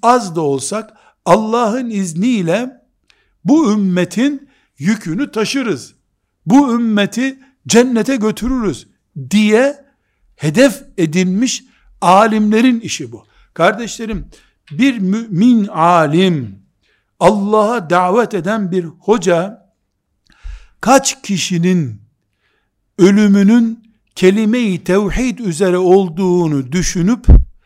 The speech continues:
ve kaç kişinin kelime-i tevhid üzere ölmesi için gayret ettiğini düşünüp rahat uyumalı veya uyumamalıdır.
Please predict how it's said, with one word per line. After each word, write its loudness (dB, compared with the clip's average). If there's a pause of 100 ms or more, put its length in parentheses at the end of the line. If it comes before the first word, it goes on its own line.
(380)
ve 2
kaç 0
kişinin -4
kelime-i -2
tevhid -2
üzere -4
ölmesi -2
için -6
gayret 0
ettiğini -4
düşünüp -6
rahat 4
uyumalı -2 (240)
veya 4
uyumamalıdır. -6